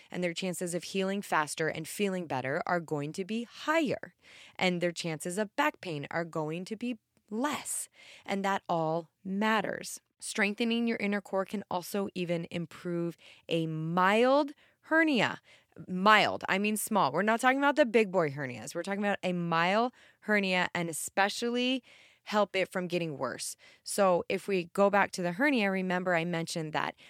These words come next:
the size of the bulge can get bigger over time. That means that the hole is getting bigger over time in the stomach.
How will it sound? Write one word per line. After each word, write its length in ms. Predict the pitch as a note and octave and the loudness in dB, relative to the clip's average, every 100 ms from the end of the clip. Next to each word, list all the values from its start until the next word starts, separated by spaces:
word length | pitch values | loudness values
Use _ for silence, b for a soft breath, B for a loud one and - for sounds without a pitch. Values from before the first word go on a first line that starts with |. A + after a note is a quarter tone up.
| B B B - | B B B -6
the 160 | F#3 | -6
size 720 | E3 - F#3+ F3 F3 G3 G#3 | -4 0 4 6 6 4 2
of 140 | F3+ E3+ | -2 -2
the 80 | E3 | -4
bulge 500 | D3+ C#3+ F3 F3+ - | -4 -2 -2 -4 -6
can 140 | F3+ | -4
get 260 | D#3+ D3+ - | -4 -6 -6
bigger 340 | C#3+ D3+ C#3 - | -4 -2 -2 -4
over 220 | C#3+ C3+ | -6 -8
time. 400 | - D3 - - _ b b b | -8 -10 -10 -12 _ b b b
That 180 | E3 F#3 | -2 0
means 300 | F#3+ G3+ G3+ | 0 0 0
that 180 | A3 | 0
the 100 | A3+ | 0
hole 640 | F#3+ - D4+ B3+ F3+ E3+ F3+ | -4 4 6 8 6 4 0
is 160 | G3 E3+ | -2 -2
getting 360 | F3 F3+ F3+ D3+ | -2 -2 -2 -4
bigger 440 | F3 E3 F3+ F3+ | -2 0 0 -2
over 240 | E3 D#3 E3 | -2 -2 -4
time 440 | - D#3 D3 D3 - | -4 -6 -6 -6 -6
in 400 | D#3+ D3 D3+ D3 _ _ _ | -4 -4 -6 -8 _ _ _
the 80 | D#3+ | -10
stomach. 460 | - C#3+ - - | -6 -6 -6 -14